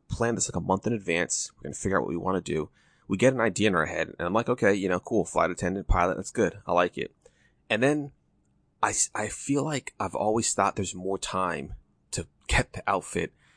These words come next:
and then before I know it, it's, like, here. So what happened was, there was a party on, um, Thursday, or Wednesday or Thursday, I can't, uh,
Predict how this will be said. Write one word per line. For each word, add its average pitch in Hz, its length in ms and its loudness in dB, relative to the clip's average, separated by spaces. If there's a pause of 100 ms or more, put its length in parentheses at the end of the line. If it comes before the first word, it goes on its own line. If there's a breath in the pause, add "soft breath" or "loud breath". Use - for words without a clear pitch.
(140)
and 107 140 4
then 107 80 2
before 98 360 4
I - 20 4
know 90 200 0
it, - 60 -4
it's, - 100 -4
like, 82 140 -8
here. - 440 -6 (480)
So - 140 4
what 98 140 4
happened 135 340 0
was, 92 340 0 (180)
there 98 180 -4
was 101 140 -2
a 92 60 -12
party 110 540 0
on, 85 500 -6 (460)
um, 85 480 0 (680)
Thursday, 104 720 2
or - 180 -8
Wednesday 110 380 0
or 85 80 2
Thursday, 76 460 -4
I - 40 -12
can't, - 200 -6 (140)
uh, 95 80 0